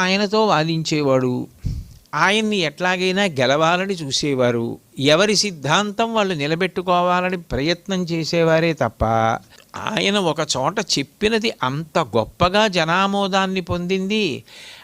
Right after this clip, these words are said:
అంత గొప్పగా ఆయన విద్వాంసుల్ని కూడా తన సిద్ధాంతము చేత మెప్పించగలిగారని ఆనందించగలిగిన వారు ఉండే అవకాశం కాదు. అంతటి మహనీయుడు,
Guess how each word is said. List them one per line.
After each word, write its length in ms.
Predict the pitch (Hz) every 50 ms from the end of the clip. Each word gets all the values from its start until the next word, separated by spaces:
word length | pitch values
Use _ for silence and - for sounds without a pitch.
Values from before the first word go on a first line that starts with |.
| - -
అంత 360 | 110 110 123 147 160 156 - 208
గొప్పగా 500 | 180 170 175 180 165 - 196 196 208 220
ఆయన 200 | 220 214 202 185
విద్వాంసుల్ని 960 | 147 135 123 120 113 143 160 185 214 233 208 - - 226 226 226 226 220
కూడా 640 | 196 - 196 185 190 208 196 175 156 156 160 190 - - _ _ -
తన 180 | 147 151 175 190
సిద్ధాంతము 800 | 190 - 190 170 170 127 151 160 202 233 233 220 - 226 233 208 -
చేత 200 | 226 220 214 -
మెప్పించగలిగారని 1300 | 220 190 165 160 160 - - 233 233 226 214 - 226 208 214 202 208 202 214 208 208 208 214 208 214 214 208 202
ఆనందించగలిగిన 880 | 202 208 214 202 202 208 208 202 190 - 202 202 202 202 196 208 196 202
వారు 340 | 190 196 196 196 202 202 202 196
ఉండే 240 | 196 190 190 190 202
అవకాశం 580 | 190 175 175 180 - 190 190 185 - 196 180 175
కాదు. 360 | 156 - 151 156 165 151 117 98 - _ _ _ - _ - - - - - - - - - - - _ _ -
అంతటి 580 | - 101 123 151 165 160 - - 190 175 - 185
మహనీయుడు, 800 | 151 117 110 117 165 190 214 226 226 220 202 190 160 123 117